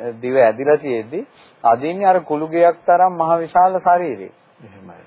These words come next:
Speaker 1: කොහොම ඇතිද කියලා හිතන්නකෝ දුක.
Speaker 2: එහෙමයි.
Speaker 1: ඒ නිසා මේ සා-, මේ කරුණු කාරණා කර්ම විපාක විශ්වාස කරන යම්කිසි කාන්තාවක් වේ නම් ගොඩාක් කට පරිස්සම් කර ගන්න ඕනේ.
Speaker 2: එහෙමයි.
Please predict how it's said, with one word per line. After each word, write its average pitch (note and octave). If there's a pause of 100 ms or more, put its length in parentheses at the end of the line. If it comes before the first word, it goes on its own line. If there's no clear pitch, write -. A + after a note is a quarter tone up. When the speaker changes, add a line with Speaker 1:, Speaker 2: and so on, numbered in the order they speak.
(140)
Speaker 1:
කොහොම B2+
ඇතිද E3+
කියලා F3+
හිතන්නකෝ E3
දුක. C3+
Speaker 2:
එහෙමයි. G#2 (800)
Speaker 1:
ඒ C3+
නිසා D#3+
මේ D3
සා-, B2
මේ A#2+
කරුණු C3
කාරණා D3+
කර්ම C3
විපාක D3
විශ්වාස C#3+
කරන C#3
යම්කිසි B2+
කාන්තාවක් B2+
වේ A#2
නම් D3 (560)
ගොඩාක් B2+
කට A2+
පරිස්සම් A2+
කර G#2+
ගන්න G2+
ඕනේ. -
Speaker 2:
එහෙමයි. F#2